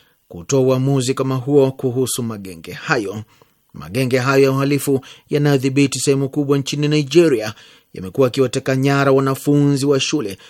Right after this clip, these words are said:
kuwapiga na kuwateka nyara watu, kuwabaka na kuwalazimisha baadhi ya wahanga kuwa watumwa wa ngono.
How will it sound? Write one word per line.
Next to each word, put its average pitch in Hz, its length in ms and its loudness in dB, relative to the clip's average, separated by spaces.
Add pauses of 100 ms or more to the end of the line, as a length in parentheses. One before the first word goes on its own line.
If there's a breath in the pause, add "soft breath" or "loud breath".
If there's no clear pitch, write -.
(160 loud breath)
kuwapiga 147 560 0
na 143 100 0
kuwateka 139 440 -2
nyara 139 300 0
watu, 120 480 -2 (300 soft breath)
kuwabaka 123 760 -4 (260 soft breath)
na 139 140 -8
kuwalazimisha 131 760 0
baadhi 127 340 -2
ya 135 60 4
wahanga 139 520 0
kuwa 135 220 0
watumwa 117 500 -6
wa 87 80 -20
ngono. 113 400 2